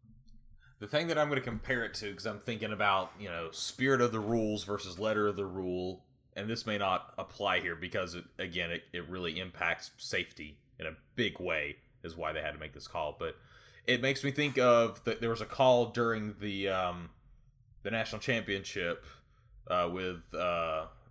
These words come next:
Virginia and, um, Texas Tech, where the guy smacked the ball out of the player's hands and it went out of bounds.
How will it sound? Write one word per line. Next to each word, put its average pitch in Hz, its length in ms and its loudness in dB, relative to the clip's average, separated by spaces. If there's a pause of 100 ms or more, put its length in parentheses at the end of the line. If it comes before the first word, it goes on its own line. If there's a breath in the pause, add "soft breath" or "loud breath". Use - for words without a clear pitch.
Virginia 92 920 -6
and, 80 540 -8 (160)
um, 76 420 -8 (380)
Texas - 320 -6
Tech, 90 380 0 (440 soft breath)
where 98 460 4 (360 soft breath)
the 107 80 -2
guy 117 460 6
smacked - 440 -2
the 113 80 -2
ball 107 680 4
out 107 200 4
of 98 80 0
the 101 80 -4
player's 107 420 0
hands 87 500 -2
and 95 80 -6
it 92 80 -8
went 101 120 -4
out 92 120 0
of 90 80 -6
bounds. 90 540 -2